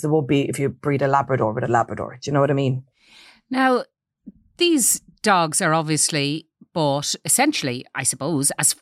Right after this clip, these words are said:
Speaker 2: family pets. I mean, but what would it be like to have a family pet that's, you know, maybe fifty, sixty kilos in the house? What, what would that be like?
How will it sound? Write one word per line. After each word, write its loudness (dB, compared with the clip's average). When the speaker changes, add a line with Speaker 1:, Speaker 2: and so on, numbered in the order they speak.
Speaker 2:
family 2
pets. 0
I 4
mean, 0
but -2
what -2
would 2
it -6
be 2
like 0
to -4
have -2
a 0
family 2
pet -2
that's, 0
you -4
know, 2
maybe 2
fifty, -4
sixty 0
kilos 0
in 2
the 2
house? -2
What, -16
what -4
would -4
that -4
be -6
like? -4